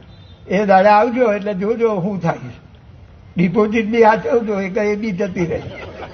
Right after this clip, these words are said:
ને આખા ગુજરાતમાં કોંગ્રેસની ડિપોઝિટ ગઈ હોય વિધાનસભામાં તો માજલપુરમાં જ ગઈ. તો આપણે પ્રમુખશ્રીને સાંભળવાના છે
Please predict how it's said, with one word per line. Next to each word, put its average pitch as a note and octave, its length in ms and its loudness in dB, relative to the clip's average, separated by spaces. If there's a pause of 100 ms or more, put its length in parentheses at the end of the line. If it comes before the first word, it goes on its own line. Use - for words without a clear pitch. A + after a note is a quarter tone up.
(640)
ને G3 60 4
આખા G#3+ 360 2
ગુજરાતમાં A3+ 680 0
કોંગ્રેસની A3+ 680 -2
ડિપોઝિટ A#3 540 0
ગઈ C4+ 180 2
હોય A#3+ 200 4
વિધાનસભામાં F#3+ 1080 0 (520)
તો A3 420 0 (220)
માજલપુરમાં G#3 720 2
જ D3+ 80 -6
ગઈ. A2+ 120 -8 (4000)
તો G#3+ 420 4 (1160)
આપણે F#3+ 580 0 (1040)
પ્રમુખશ્રીને E3+ 720 0
સાંભળવાના D#3+ 640 0
છે D3+ 140 -6